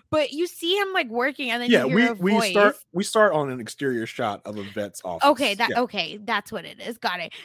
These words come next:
Speaker 1: So we know he's a vet, and then next thing we know, we just hear a voice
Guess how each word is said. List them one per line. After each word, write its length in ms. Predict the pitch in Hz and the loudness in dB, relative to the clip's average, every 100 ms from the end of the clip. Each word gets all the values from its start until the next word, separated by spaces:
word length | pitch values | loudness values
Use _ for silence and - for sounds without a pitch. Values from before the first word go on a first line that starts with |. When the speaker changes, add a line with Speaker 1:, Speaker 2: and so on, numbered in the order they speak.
| - | -10
Speaker 1:
So 200 | - 330 | -4 0
we 120 | 349 | 0
know 180 | 339 349 | 2 2
he's 140 | 403 427 403 | 2 2 -2
a 40 | |
vet, 180 | 311 - | -2 -2
and 140 | 294 302 | -4 -6
then 260 | 294 - - | -8 -14 -12
next 300 | 254 320 - | -4 -4 -4
thing 80 | 453 415 | -6 -2
we 100 | 392 | 0
know, 100 | 381 | 0
we 100 | 339 | -4
just 160 | 359 | -6
hear 240 | - 330 359 | -8 -4 -2
a 40 | 262 | -2
voice 340 | 254 440 349 | -2 0 -2